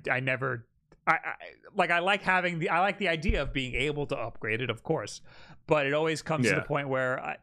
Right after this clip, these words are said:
Speaker 1: if I need to upgrade it, I always just throw the whole thing out and build a whole new one anyway, because by the, by the time
Speaker 2: Yeah.
Speaker 1: you actually need to do the upgrade,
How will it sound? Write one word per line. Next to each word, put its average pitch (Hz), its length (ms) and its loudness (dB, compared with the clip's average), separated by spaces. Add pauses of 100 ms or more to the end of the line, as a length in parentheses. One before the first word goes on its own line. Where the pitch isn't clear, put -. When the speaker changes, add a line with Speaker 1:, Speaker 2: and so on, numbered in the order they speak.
(360)
Speaker 1:
if - 160 0
I 147 80 2
need 147 120 -2
to 147 120 -4
upgrade 143 320 -2
it, 131 80 0
I 123 60 0
always 131 280 -2
just 131 220 -8
throw 139 340 0
the 131 100 -2
whole 135 160 0
thing 135 220 -2
out 127 200 0
and 110 120 -8
build 139 240 0
a 131 40 0
whole 131 180 0
new 135 160 -2
one 123 160 -2
anyway, 110 320 -4
because 113 240 -8
by 127 200 2
the, 147 140 0
by 147 140 2
the 139 100 -2
time 160 280 4
Speaker 2:
Yeah. 151 100 4
Speaker 1:
you - 100 -2
actually 139 540 -2
need 127 300 -6
to 135 60 -4
do 127 200 -2
the 131 140 -4
upgrade, 165 500 -2